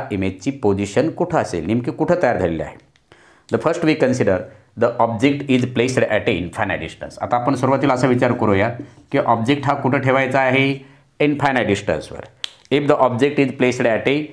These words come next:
infinite distance, मग again you can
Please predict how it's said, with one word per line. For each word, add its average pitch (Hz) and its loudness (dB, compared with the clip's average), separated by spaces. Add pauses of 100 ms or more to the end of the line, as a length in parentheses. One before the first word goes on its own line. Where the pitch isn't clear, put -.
(380)
infinite 131 0
distance, - -10 (1700)
मग 147 -2 (200)
again 151 4
you 156 4
can 156 4